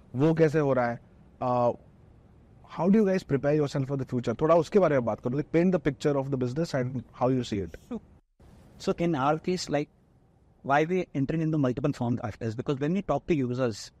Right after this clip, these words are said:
Speaker 2: now they're saying, "ये वॉच तो है मेरे पास, अब मेरे को है ना, रात को वॉच नहीं पहन सकता।"
Speaker 1: करेक्ट।
Speaker 2: तो मेरे को क्या फॉर्म फैक्टर चाहिए? तो यार, मेरे को है ना, मुझे हेल्थ के बारे में भी जानना है, मुझे कूल भी दिखना है, तो can you have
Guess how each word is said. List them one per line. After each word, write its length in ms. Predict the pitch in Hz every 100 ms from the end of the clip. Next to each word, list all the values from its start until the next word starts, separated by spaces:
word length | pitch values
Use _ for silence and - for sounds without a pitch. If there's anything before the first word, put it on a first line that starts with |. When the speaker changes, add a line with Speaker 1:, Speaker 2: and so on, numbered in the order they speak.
| _ _ _ _ -
Speaker 2:
now 100 | 151
they're 180 | 180 202
saying, 200 | 214 220
"ये 60 |
वॉच 500 | 247 139 123 156 - - -
तो 400 | 208 214 208 - -
है 140 | 208
मेरे 140 | 202 139
पास, 460 | 120 113 - - - - - - _ - - 170
अब 60 |
मेरे 220 | 185 180
को 160 | 170 202
है 60 | 202
ना, 140 | 240
रात 360 | 202 131 151 -
को 120 | 214
वॉच 300 | 147 156 -
नहीं 100 | 180
पहन 200 | 135 123
सकता।" 380 | - - 110 - _ - - - -
Speaker 1:
करेक्ट। 300 | 127 113 95 - - - - - - -
Speaker 2:
तो 100 | 196
मेरे 180 | 208 202
को 100 | 208
क्या 200 | 196 185
फॉर्म 260 | 185 165 156
फैक्टर 300 | 151 - 135
चाहिए? 380 | - 110 117 120 -
तो 120 | 160
यार, 140 | 175
मेरे 200 | 185 160
को 120 | 156 185
है 60 |
ना, 160 | 214 202
मुझे 180 | 170 156
हेल्थ 280 | 175 135 -
के 100 | 170
बारे 200 | 160 170
में 100 | 170
भी 80 | 165
जानना 320 | 147 143 156
है, 160 | 156 - - 170
मुझे 140 | 208
कूल 300 | - 185 170
भी 100 | 165
दिखना 260 | 170 170 170
है, 140 | 160 - - _ _ - - -
तो 60 | -
can 200 | - 170
you 120 | 190 196
have 100 | 214